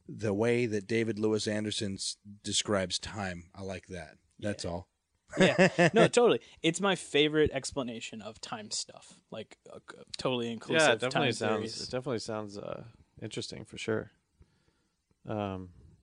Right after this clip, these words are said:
Speaker 2: Like, it's good, like, writing material.
Speaker 3: Yeah, because it was written by a writer.
Speaker 2: <laughs> Truth. <laughs> Yeah.
Speaker 3: All right. Well, I don't know how to wrap this up, really, because,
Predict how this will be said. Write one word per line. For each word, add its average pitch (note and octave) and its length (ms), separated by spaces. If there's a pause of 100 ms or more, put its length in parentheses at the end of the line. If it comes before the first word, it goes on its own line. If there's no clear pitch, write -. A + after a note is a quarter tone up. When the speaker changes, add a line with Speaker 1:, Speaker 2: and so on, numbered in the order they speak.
(120)
Speaker 2:
Like, C3 100
it's A#2+ 160
good, A2+ 240
like, G#2+ 220
writing A2+ 320
material. - 500 (440)
Speaker 3:
Yeah, G2+ 320 (240)
because A#2 240
it D2+ 60
was G#2 160
written - 360 (100)
by G2+ 140
a G#2 80
writer. G2+ 420
Speaker 2:
<laughs> F3+ 340 (600)
Truth. - 280 (300)
<laughs> - 400 (500)
Yeah. C#3+ 100 (300)
Speaker 3:
All D3 80
right. E3+ 280 (320)
Well, D3+ 240
I B2+ 140
don't G3 140
know F#3 100
how F3 60
to F3 80
wrap D3+ 200
this C3 220
up, F3+ 180
really, G#2 240
because, G#2+ 600